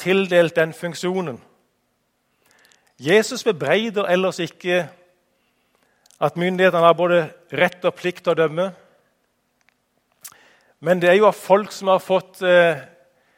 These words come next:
tildelt en sånn oppgave. Det er jo en del av rettssystemet. Men her er det annerledes. Når disse som vi leser om her i teksten, <clears throat> eller du eller meg,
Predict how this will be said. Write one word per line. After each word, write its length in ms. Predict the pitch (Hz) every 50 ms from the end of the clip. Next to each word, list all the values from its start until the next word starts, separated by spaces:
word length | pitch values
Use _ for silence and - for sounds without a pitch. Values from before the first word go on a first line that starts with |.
| _ _ _ _ _ _ _
tildelt 600 | - - 180 202 208 208 208 190 196 185 180 170
en 120 | 175 170
sånn 200 | 160 - 175 165
oppgave. 380 | 156 143 - - - 143 139 143
Det 40 | 165
er 40 | 175
jo 40 |
en 140 | 175 165 170
del 120 | 175 175 175
av 140 | 170 147
rettssystemet. 760 | 131 170 165 - - - 170 - - 175 165 160 156 143 123 - - _ _ _ _ _ _ _ _ _ _ _ _ _ _ _ _ _ _ _ _ _ _ _ _ _ _ _ _ _ _ _
Men 140 | - 151 135
her 180 | 156 214 214
er 40 | 214
det 80 | 190 180
annerledes. 840 | 185 180 185 180 190 196 196 175 160 131 - - - - - - - _ _ _ _ _ _ _ _
Når 80 | - 175
disse 280 | 170 214 208 - 233 185
som 120 | 220 214
vi 80 | 196 180
leser 320 | 185 196 196 185 - 202
om 100 | 185 170
her 180 | 156 175 170 165
i 80 | 165
teksten, 540 | - 165 160 151 - - - - 147 113 - _ _ _ _ _ -
<clears throat> 760 | 196 175 143 123 _ _ _ _ _ _ _ _ _ _ -
eller 200 | 165 190 208 190
du 240 | 151 180 202 208 202
eller 160 | 196 190 180
meg, 240 | 170 170 175 185